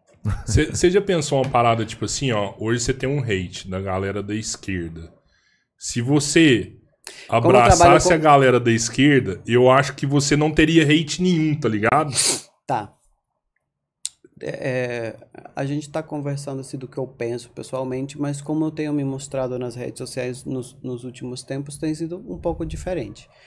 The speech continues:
Speaker 1: Hum.
Speaker 2: Nesse último ano, eu devo ter investido dois milhões e alguma coisa de reais pra fazer, é, é, uma faxina na minha imagem, entendeu? Eu tenho que fazer essa faxina esporadicamente, por quê? Porque senão você fica muito vinculado a coisa negativa.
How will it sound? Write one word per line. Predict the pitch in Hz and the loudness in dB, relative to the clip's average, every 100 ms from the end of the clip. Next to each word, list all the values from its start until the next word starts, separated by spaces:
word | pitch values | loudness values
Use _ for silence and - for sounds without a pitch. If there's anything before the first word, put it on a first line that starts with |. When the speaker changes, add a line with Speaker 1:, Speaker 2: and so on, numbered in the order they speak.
| - | -10
Speaker 1:
Hum. | 95 82 - _ _ _ - | -8 -8 -12 _ _ _ -4
Speaker 2:
Nesse | 151 170 185 | -2 -2 -4
último | 180 180 170 151 | -6 -6 -2 -2
ano, | 147 151 156 170 - - | 0 0 0 0 -4 -6
eu | 139 139 - - | -4 -4 -6 -10
devo | 143 143 147 | -8 -8 -6
ter | 156 | -6
investido | 147 143 143 - 143 139 | -4 -4 -6 -8 -6 -6
dois | 131 135 147 180 151 | -6 -6 -6 -6 -4
milhões | 143 131 127 131 120 | -2 -2 -4 -6 -8
e | |
alguma | 117 120 120 | -10 -8 -10
coisa | 117 120 123 131 | -8 -8 -8 -8
de | 123 123 | -10 -10
reais | 120 117 117 - | -4 -4 -4 -8
pra | - 135 | -10 -10
fazer, | - 135 117 120 120 127 143 143 _ _ _ - | -6 -6 -6 -6 -6 -4 -8 -12 _ _ _ -10
é, | 123 127 127 - _ _ _ - | -8 -6 -8 -14 _ _ _ -18
é, | - - - | -18 -14 -10
uma | 208 208 | -8 -8
faxina | - 247 - - 185 175 170 | -8 -8 -8 -6 -4 -2 -2
na | 165 | -2
minha | 165 175 | -2 -4
imagem, | 190 120 107 104 104 | -6 -6 -8 -8 -8
entendeu? | 104 - 113 143 180 - | -10 -12 -12 -12 -14 -20
Eu | 165 | -12
tenho | 202 | -10
que | 208 | -8
fazer | - 196 180 | -6 -6 -6
essa | 175 180 | -8 -10
faxina | - 165 - 151 143 | -12 -14 -10 -6 -4
esporadicamente, | 143 143 143 135 135 - 131 139 139 | -6 -8 -6 -6 -6 -10 -8 -8 -10
por | 160 151 | -14 -12
quê? | 143 | -12
Porque | 143 - | -12 -16
senão | 143 151 156 | -8 -6 -6
você | 160 160 | -8 -12
fica | - - 147 | -14 -8 -6
muito | 147 151 151 | -4 -6 -6
vinculado | 156 156 147 135 139 | -8 -8 -6 -6 -6
a | 143 | -8
coisa | 139 139 139 | -8 -8 -8
negativa. | 135 143 151 - 101 - | -10 -10 -12 -14 -16 -18